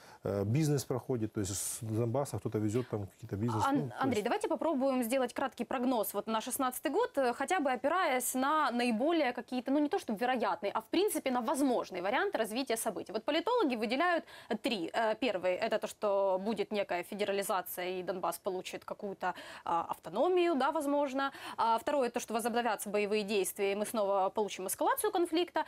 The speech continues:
Speaker 2: И третье — то, что, э, Донецк, в принципе, все неподконтрольные территории вернутся, э, под контроль Украины, и мы снова будем одной большой дружной семьей. Какой из этих вариантов кажется вам наиболее вероятным,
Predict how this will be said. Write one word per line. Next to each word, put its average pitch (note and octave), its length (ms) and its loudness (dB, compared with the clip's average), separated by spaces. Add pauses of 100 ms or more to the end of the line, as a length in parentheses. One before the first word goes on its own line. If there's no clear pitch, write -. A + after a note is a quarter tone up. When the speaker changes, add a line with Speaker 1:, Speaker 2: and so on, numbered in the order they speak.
(200)
Speaker 2:
И C#4 80 0
третье — G4 460 2
то, D4 100 0
что, B3 880 2
э, - 20 -2
Донецк, D4 540 2
в - 160 -18
принципе, C#4+ 480 2
все B3+ 160 0
неподконтрольные A#3 580 -2
территории C#4+ 480 2
вернутся, B3 840 2
э, F#3 360 0 (280)
под B3 200 2 (200)
контроль A3 380 -2
Украины, F4+ 720 2
и B3+ 140 0
мы D4+ 160 2
снова D#4 320 0
будем A#3+ 340 0
одной G3+ 240 0
большой A#3+ 400 0
дружной G#3+ 320 -2
семьей. G3+ 480 -4
Какой C#4 400 0
из A3 160 -2
этих A3 180 -4
вариантов G#3+ 440 -2
кажется G3 320 -4
вам G3+ 260 -2
наиболее F#3 380 -2
вероятным, F4+ 580 2